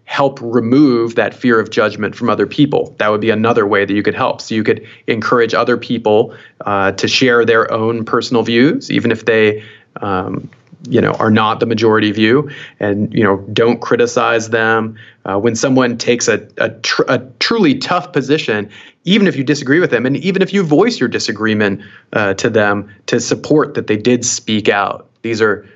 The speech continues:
some of the, you know, these are some of the techniques that have been shown to, to help with groupthink is, is to,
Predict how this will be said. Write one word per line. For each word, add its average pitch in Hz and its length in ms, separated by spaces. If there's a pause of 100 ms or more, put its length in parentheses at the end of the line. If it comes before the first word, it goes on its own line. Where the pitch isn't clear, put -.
some 120 260
of 117 60
the, 101 260 (680)
you 113 100
know, 92 300 (100)
these 120 160
are 113 60
some 147 140
of 123 40
the 117 80
techniques 120 460
that 113 100
have 107 80
been 107 120
shown 107 380
to, 104 200
to - 100
help 117 240
with 104 160
groupthink 117 640
is, - 280 (360)
is - 180
to, 98 360